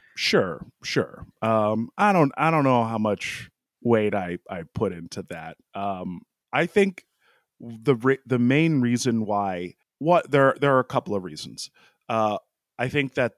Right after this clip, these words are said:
F one is not backing this move because F one is so tied into Ferrari. Like, the sp-, like, F one itself is so tied up with Ferrari that they cannot make a move without, like, <laughs> not John Elkann's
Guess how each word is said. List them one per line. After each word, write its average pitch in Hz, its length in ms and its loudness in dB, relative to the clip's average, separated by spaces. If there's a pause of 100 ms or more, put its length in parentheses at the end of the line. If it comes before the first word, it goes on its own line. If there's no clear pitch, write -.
(320)
F 139 200 -2
one 151 200 0
is 123 120 -2
not 117 260 -2
backing 104 440 -6
this 98 180 -8
move 87 420 -6 (320)
because 101 600 -4 (120)
F 127 200 -2
one 120 440 -2
is 113 200 -4
so 107 580 -2 (260)
tied 123 340 0
into 107 300 -4
Ferrari. 85 680 -4 (600)
Like, 101 380 -6
the 107 160 -8
sp-, - 380 -8
like, 104 320 -4
F 139 260 -4
one 117 320 0
itself 101 580 -8
is 107 200 -6
so 123 240 2
tied 120 280 -2
up 110 140 0
with 101 80 -2
Ferrari 82 600 -4
that 90 280 -4
they 117 220 2
cannot 110 420 -2
make 98 160 -8
a 92 60 -4
move 87 500 -4
without, 85 440 -4 (260)
like, 92 340 -6
<laughs> 120 100 -8
not 160 360 -2
John 113 240 0
Elkann's 113 640 -2